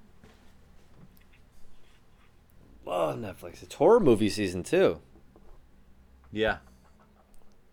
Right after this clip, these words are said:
Speaker 2: Uh, I've, I've got plans to watch The Shining.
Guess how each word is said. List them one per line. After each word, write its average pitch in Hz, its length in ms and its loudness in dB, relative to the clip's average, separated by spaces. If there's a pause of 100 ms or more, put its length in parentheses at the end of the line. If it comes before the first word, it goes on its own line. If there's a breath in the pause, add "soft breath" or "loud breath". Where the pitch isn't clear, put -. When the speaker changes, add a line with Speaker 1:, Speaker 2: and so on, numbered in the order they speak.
(1300 soft breath)
Speaker 2:
Uh, 101 440 -4 (180)
I've, 95 160 -12 (160)
I've 95 100 -12
got 117 180 -6
plans 113 300 -6
to 101 80 -10
watch 92 280 -10
The 85 100 -18
Shining. 80 480 -12